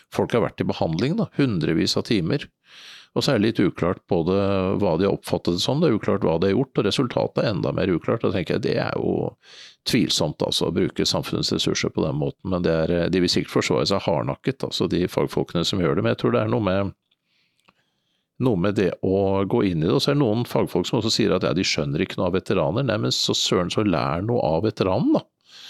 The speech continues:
Hvis du ikke vet noe om militærvesen, så kan du spørre fyren, og de kan fortelle, de er veldig opptatt av det gjerne, og vi gjerne forteller, altså, som, som jeg skrev om i håndboka mi også, så møtte jeg en,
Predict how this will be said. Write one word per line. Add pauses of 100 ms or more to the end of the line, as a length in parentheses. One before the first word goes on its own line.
(380)
Hvis
du
ikke
vet
noe
om
militærvesen,
så
kan
du
spørre
fyren, (760)
og
de
kan
fortelle,
de
er
veldig
opptatt
av
det
gjerne,
og
vi
gjerne
forteller,
altså,
som, (200)
som
jeg
skrev
om
i
håndboka
mi
også,
så (100)
møtte
jeg
en,